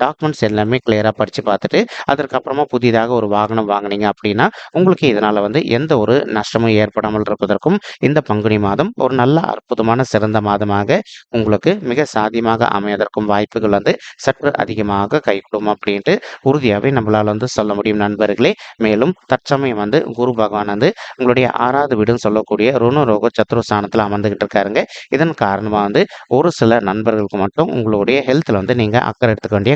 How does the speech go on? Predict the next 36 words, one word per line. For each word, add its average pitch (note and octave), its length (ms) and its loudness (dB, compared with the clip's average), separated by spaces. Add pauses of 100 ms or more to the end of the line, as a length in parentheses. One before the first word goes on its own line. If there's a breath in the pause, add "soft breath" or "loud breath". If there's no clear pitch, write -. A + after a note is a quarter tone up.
காலகட்டத்துல G#2 560 0
இருக்கீங்க. G2 320 -2 (420 loud breath)
In D3+ 120 2
case C#3 240 -2
இப்ப - 160 -2
உங்களுக்கு G#2 280 0
வந்து B2+ 200 0
சிறிதளவுல A2 580 2
வந்து D3+ 160 2 (280 loud breath)
ஹெல்த் D3+ 280 2
இஷ்யூஸ் C3+ 280 -2
ஏற்படுது G#2 360 0
அப்படின்னாலும் G#2 480 0 (100)
இம்மீடியட்டா A2 500 2
வந்து C3 160 2 (280 loud breath)
உங்களுக்கு C3+ 340 2
தெரிந்த C#3 280 0
டாக்டர் A2 320 -2
கிட்ட A2 200 0
போயிட்டு G#2+ 240 2
உங்களுடைய G#2 280 2
ஹெல்த்தை G#2+ 280 2
காமிச்சிப்பதோ G#2+ 560 0 (160)
அல்லது G#2 300 0
வந்து A#2 140 0 (320 loud breath)
உங்களுக்கு C#3 300 2
தெரிந்த C#3 260 0
மெடிக்கல் A2+ 320 2
ஷாப்புக்கு G#2 340 -2
போயிட்டு G2+ 260 0
உங்களுடைய G#2 360 0
ஹெல்த் D3 240 2
இஷ்யூக்கு A2 340 -2
தகுந்த G#2 300 2
மாதிரி B2+ 160 2 (320 loud breath)
நீங்க A2+ 160 2